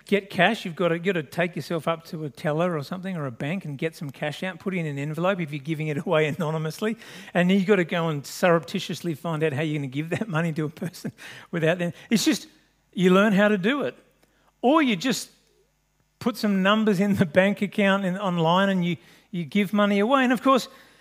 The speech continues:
you can give and be generous using finances in all sorts of ways, but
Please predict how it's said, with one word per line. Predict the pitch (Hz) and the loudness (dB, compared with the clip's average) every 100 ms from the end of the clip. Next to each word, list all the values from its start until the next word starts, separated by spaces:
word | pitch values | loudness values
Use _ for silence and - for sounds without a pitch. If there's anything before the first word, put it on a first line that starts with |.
| _ _ - | _ _ 0
you | 214 | 2
can | 294 277 | 2 0
give | 160 233 277 220 | 2 4 4 4
and | 196 | 2
be | 185 | 2
generous | 147 214 226 190 | 2 2 4 0
using | 214 208 175 170 | 0 -2 0 -2
finances | 202 196 202 190 175 180 | 0 0 2 0 -2 -2
in | 185 | 2
all | 233 254 | 2 0
sorts | 196 151 | -2 -4
of | 165 | -4
ways, | 180 226 233 | 2 2 0
but | 269 | -4